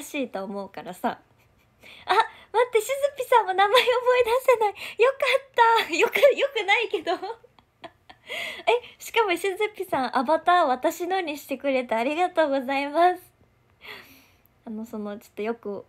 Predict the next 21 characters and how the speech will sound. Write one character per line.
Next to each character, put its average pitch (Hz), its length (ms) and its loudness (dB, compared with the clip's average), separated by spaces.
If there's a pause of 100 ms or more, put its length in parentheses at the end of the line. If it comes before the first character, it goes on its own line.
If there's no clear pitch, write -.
あ 214 100 -12
の、 190 220 -16 (440)
名 240 100 -2
前 233 320 0
が、 226 240 -4 (300)
あ、 226 100 -6
な 220 160 -8
ん 233 80 -6
だ 214 80 -8
っ - 60 -14
け、 - 100 -20
こ - 140 -18
の 180 120 -16
子。 - 220 -20
タ - 120 -18
コ、 226 200 -6
タ - 220 -18
コ 214 160 -10
の 185 100 -14
や - 140 -14
つ。 - 160 -20